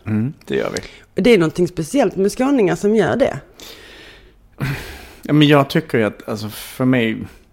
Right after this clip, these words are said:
Speaker 1: om jag tittar på skånskan så har jag liksom, det är en så stor del av mig, vem jag är. Så att om jag skulle släppa min skånska så skulle jag släppa en del av min identitet. Ehm, och jag har ju allt, alltså,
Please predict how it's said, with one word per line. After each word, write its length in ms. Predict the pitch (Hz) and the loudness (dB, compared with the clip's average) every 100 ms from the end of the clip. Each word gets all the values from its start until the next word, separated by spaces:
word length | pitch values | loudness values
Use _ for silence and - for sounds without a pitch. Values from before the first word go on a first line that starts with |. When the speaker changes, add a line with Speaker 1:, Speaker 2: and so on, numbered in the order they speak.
| _ | _
Speaker 1:
om 140 | 120 120 | -6 -4
jag 120 | 113 | -4
tittar 280 | 135 - 110 | -6 -8 -10
på 140 | 110 | -10
skånskan 500 | - 131 127 - 104 | -6 -6 -6 -6 -8
så 120 | 110 | -6
har 100 | 104 | -6
jag 100 | 101 | -6
liksom, 540 | 98 - 98 95 87 - - - | -6 -8 -8 -8 -10 -12 -16 -16
det 180 | 101 107 | -12 -8
är 40 | |
en 60 | 107 | -8
så 180 | - 110 | -8 -10
stor 280 | - 110 104 | -8 -8 -4
del 220 | 104 98 | -4 -4
av 120 | 95 | -4
mig, 280 | 120 - - _ | -4 -4 -10 _
vem 380 | - 101 101 98 | -12 -6 -6 -4
jag 280 | 98 98 98 | -4 -4 -6
är. 260 | - 98 67 | -8 -8 -10
Så 140 | - 104 | -10 -10
att 120 | - | -6
om 140 | 110 | -4
jag 140 | 107 101 | -4 -6
skulle 220 | - 104 | -10 -12
släppa 380 | - 127 - - | -8 -10 -10 -8
min 180 | 113 110 | -8 -8
skånska 480 | - 104 104 - | -8 -8 -8 -10
så 140 | 98 107 | -10 -12
skulle 160 | - | -10
jag 80 | 98 | -10
släppa 260 | - 98 92 | -10 -10 -8
en 100 | 90 | -6
del 160 | 82 | -6
av 60 | 90 | -6
min 260 | 90 90 90 - | -8 -8 -10 -12
identitet. 960 | 107 95 101 98 98 - 156 - - - - - - _ _ - | -14 -8 -8 -8 -12 -10 -10 -10 -16 -20 -20 -20 -20 _ _ -12
Ehm, 580 | 104 101 98 95 95 92 | -8 -6 -6 -6 -8 -8
och 160 | - | -6
jag 180 | 110 104 | -4 -4
har 100 | 104 | -4
ju 60 | 123 | -6
allt, 160 | 123 - - | -6 -10 -16
alltså, 180 | - | -14